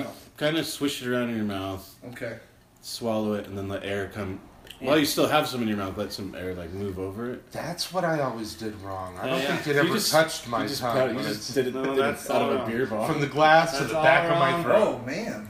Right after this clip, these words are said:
Speaker 1: But then you can pick up, like, when people say, "Oh, I taste notes of, like, uh,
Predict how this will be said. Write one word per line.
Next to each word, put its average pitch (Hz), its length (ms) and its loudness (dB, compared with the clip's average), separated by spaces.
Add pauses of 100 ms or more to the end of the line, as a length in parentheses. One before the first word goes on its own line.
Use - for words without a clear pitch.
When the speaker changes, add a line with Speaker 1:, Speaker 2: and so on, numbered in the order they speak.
Speaker 1:
But 123 160 -2
then 139 180 4
you 120 400 0 (320)
can 117 140 -4
pick 117 240 -4
up, 110 160 -2
like, 98 160 -4
when 107 200 -2
people 104 220 -6
say, 98 260 -4
"Oh, 107 320 -2
I 98 40 -4
taste 104 400 -6
notes 101 340 -6
of, 92 140 -8 (380)
like, 85 240 -8 (460)
uh, - 200 -14